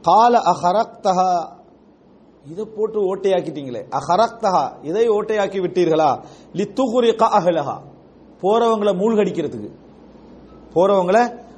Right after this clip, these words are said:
மூழ்கடிக்கிறதுக்கு ஓட்டையாக்கி விட்டீர்களான்னு கேட்கிறாங்க. இதுல புரிஞ்சுக்கொள்ளணும், மூசா அலைஹிஸ்ஸலாம் அவரை மூழ்கடிக்கத்தான் செஞ்சேன்னு சொல்ல வரல, ஆனா வார்த்தை பிரயோகத்துல அப்படி இருக்குது, அப்படி சொல்ல வரல. ஓட்டையாக்கினா என்ன நடக்கும்? மூழ்கிருவாங்க.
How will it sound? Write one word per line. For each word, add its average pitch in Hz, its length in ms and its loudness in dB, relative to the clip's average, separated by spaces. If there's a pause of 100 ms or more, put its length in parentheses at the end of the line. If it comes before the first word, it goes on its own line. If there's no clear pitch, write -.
(180)
மூழ்கடிக்கிறதுக்கு 202 840 2
ஓட்டையாக்கி 180 340 2
விட்டீர்களான்னு 160 520 -2
கேட்கிறாங்க. 113 320 -6 (440)
இதுல 190 140 -2
புரிஞ்சுக்கொள்ளணும், 214 680 0
மூசா 226 180 2
அலைஹிஸ்ஸலாம் 214 460 0
அவரை 190 320 2
மூழ்கடிக்கத்தான் 226 800 0
செஞ்சேன்னு 208 380 0
சொல்ல 185 320 2
வரல, 113 220 -6 (680)
ஆனா 160 160 -2
வார்த்தை 226 400 4
பிரயோகத்துல 208 520 -2
அப்படி 208 360 0
இருக்குது, 127 220 -10 (600)
அப்படி 202 220 0
சொல்ல 190 260 2
வரல. 147 40 0
ஓட்டையாக்கினா 233 1040 0
என்ன 247 160 -4
நடக்கும்? 226 420 -2 (720)
மூழ்கிருவாங்க. 226 840 0